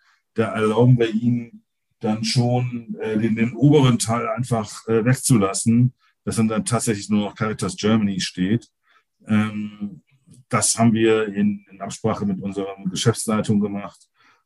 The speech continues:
aber auch mit, mit, in Absprache mit Gebern. Ähm, also falls in einem Gebiet dieses Symbol als, äh, hinderlich gesehen wird, dann erlauben wir dem Partner, das so ein bisschen umzugestalten.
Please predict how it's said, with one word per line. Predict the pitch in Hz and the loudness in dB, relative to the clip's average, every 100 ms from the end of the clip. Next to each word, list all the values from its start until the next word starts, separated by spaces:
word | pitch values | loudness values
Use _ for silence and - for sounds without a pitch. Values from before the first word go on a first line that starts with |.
| _ | _
aber | 90 95 | -4 -4
auch | 87 95 | -2 -2
mit, | - 95 - - 151 | 0 -2 -2 -8 -10
mit, | - 92 - - | -6 -6 -6 -10
in | - | -10
Absprache | 101 - 92 - | -8 -8 -10 -4
mit | 92 - | -4 -4
Gebern. | 95 107 98 92 101 104 _ _ _ _ _ | 2 2 4 2 0 -2 _ _ _ _ _
Ähm, | 95 98 98 95 92 - | -4 -4 -6 0 0 0
also | 98 98 | -2 -2
falls | 98 104 - | 0 0 0
in | - 107 | 0 0
einem | 101 101 | 0 0
Gebiet | 95 - 98 - - - _ | -2 -4 -8 -8 -6 -6 _
dieses | 92 87 90 - | -4 -4 -6 -4
Symbol | 92 82 95 98 101 101 98 92 _ _ _ _ - | -2 -2 0 2 4 4 0 -4 _ _ _ _ -12
als, | 95 95 92 - - - - - - - - | -6 -4 -4 -4 -2 -4 -6 -8 -10 -12 -8
äh, | 95 95 95 - 85 | -6 -6 -8 -8 2
hinderlich | 117 117 104 98 - | 6 6 4 0 -6
gesehen | 95 98 95 | -4 0 0
wird, | 92 90 - | 0 -4 -6
dann | 92 90 | -8 -8
erlauben | 87 90 87 | -8 -6 -8
wir | 87 | -8
dem | 87 | -8
Partner, | 82 85 - | -6 -8 -10
das | 87 82 | -10 -8
so | - | -8
ein | 80 | -8
bisschen | 85 - 87 | -8 -6 -8
umzugestalten. | 85 - - - 85 76 87 | -8 -14 -16 -14 -14 -16 -18